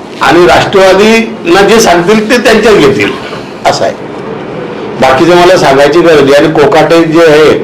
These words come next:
बिचारे नवीन आहेत, त्यांना अजून इकडची काही माहिती नाही. त्यांना शेती भागात, ते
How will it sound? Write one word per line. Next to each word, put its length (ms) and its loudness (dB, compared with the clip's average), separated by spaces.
बिचारे 340 2
नवीन 260 2
आहेत, 300 2
त्यांना 220 2
अजून 300 2
इकडची 360 -2
काही 160 0
माहिती 340 0
नाही. 180 0
त्यांना 260 2
शेती 300 2
भागात, 340 2
ते 380 0